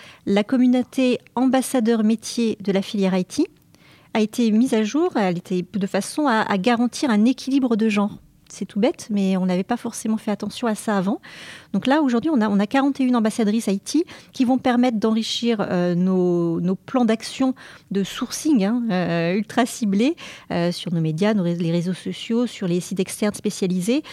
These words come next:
avec des, des portraits très concrets et très inspirants. C'est important de les mettre en avant, elles sont là.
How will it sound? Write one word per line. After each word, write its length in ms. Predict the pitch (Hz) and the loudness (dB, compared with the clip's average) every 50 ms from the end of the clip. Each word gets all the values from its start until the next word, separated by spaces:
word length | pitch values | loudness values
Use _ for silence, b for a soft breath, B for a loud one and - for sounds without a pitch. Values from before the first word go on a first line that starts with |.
| B B B B B B | B B B B B B
avec 300 | - 202 180 208 208 202 | -2 0 0 2 0 2
des, 140 | 180 202 202 | 2 0 0
des 140 | 170 196 190 | 0 0 -2
portraits 560 | _ - 226 214 - - - - 269 269 262 | _ -2 -4 -4 -4 -8 -4 0 0 0 -2
très 180 | - - 247 214 | -2 -10 -10 -8
concrets 460 | - - 214 202 - - - 254 240 | -4 -4 -4 -4 -4 -2 0 0 0
et 40 | 214 | 0
très 200 | - - - 214 | -2 -4 -2 0
inspirants. 460 | 202 196 - - - - 190 180 175 - | 0 0 -2 -4 -8 -6 -4 -4 -4 -6
C'est 160 | - - 226 | -2 0 0
important 360 | 220 220 269 262 240 - 370 | 0 2 0 -2 -2 -2 -2
de 60 | 370 311 | 0 2
les 40 | |
mettre 220 | 240 226 220 - 240 | 2 2 0 0 0
en 60 | 220 | 0
avant, 220 | 226 220 226 233 240 | 2 2 2 0 0
elles 100 | 214 208 | 0 -2
sont 220 | - - - 233 220 | -2 -2 -4 0 2
là. 180 | 220 214 240 | 2 0 0